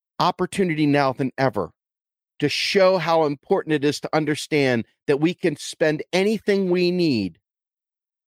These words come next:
to solve any problem we need through the use of this telescope. And I'm gonna go ahead and share my screen one more time.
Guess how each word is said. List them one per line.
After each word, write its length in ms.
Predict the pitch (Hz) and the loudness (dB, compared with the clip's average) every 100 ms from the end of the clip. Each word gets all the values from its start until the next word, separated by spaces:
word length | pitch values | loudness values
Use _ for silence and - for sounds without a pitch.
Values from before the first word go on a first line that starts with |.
| - | -12
to 60 | |
solve 320 | 120 151 135 135 | -2 2 2 2
any 160 | 139 | -2
problem 380 | - 151 135 120 | -2 0 0 0
we 100 | 113 | -2
need 240 | 107 104 92 _ _ - | 0 -2 -4 _ _ -2
through 220 | 156 156 | 0 2
the 120 | 135 | 0
use 360 | 123 123 - - - | 0 -2 -4 -8 0
of 240 | 123 104 | 0 0
this 400 | 110 113 - - _ _ _ | -4 -4 -6 -12 _ _ _
telescope. 640 | 131 110 101 - 87 - _ _ _ _ _ _ _ _ _ - | -4 -2 -6 -10 -10 -10 _ _ _ _ _ _ _ _ _ -4
And 120 | 127 | -2
I'm 100 | 127 | 0
gonna 160 | 139 | 0
go 160 | 131 139 | 2 2
ahead 160 | 135 131 | 2 0
and 80 | |
share 220 | - 165 147 | -4 -2 0
my 100 | 143 | 0
screen 440 | - 156 139 127 | -2 -4 -2 0
one 140 | 127 | 0
more 160 | 135 143 | 0 -4
time. 440 | - 127 107 107 | -2 -2 -2 -4